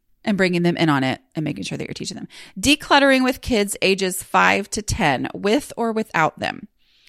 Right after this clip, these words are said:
Either way, do what you wanna do.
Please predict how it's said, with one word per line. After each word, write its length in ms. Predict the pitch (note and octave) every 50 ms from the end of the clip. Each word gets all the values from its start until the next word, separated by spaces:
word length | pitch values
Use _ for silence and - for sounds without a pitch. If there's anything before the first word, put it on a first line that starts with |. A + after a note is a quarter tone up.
| - - - - - - - _ _ _ _ _ _ _ _ _ _ _ -
Either 200 | D#4 C#4 C#4 A3+
way, 300 | F#3+ E3 D#3 F3 F#3 -
do 160 | - A3+ A#3
what 140 | A#3+ - B3
you 60 | A3+
wanna 180 | G#3 F#3+ F3
do. 320 | D#3+ D#3+ D#3 D3 D#3+ F3+